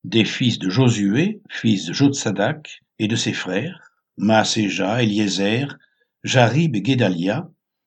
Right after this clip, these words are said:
qui s'engagèrent en donnant la main à renvoyer leurs femmes et à offrir un bélier en sacrifice de culpabilité. Des fils d'Immer, Anani et Zébadia, des fils de Harim, Maaséja, Élie, Shemaéja,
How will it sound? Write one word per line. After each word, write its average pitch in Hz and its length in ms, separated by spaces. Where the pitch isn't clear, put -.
qui 120 100
s'engagèrent 147 720
en 104 60
donnant 151 260
la 127 140
main 110 400
à 92 80
renvoyer 151 540
leurs 107 180
femmes 107 640
et 101 140
à 123 80
offrir 143 400
un 92 80
bélier 107 360
en 82 80
sacrifice 123 600
de 95 80
culpabilité. 92 1000
Des 113 140
fils 95 300
d'Immer, 143 580
Anani 117 600
et 82 60
Zébadia, 104 680
des 127 160
fils 117 280
de 101 80
Harim, 127 580
Maaséja, 110 880
Élie, 110 460
Shemaéja, 117 840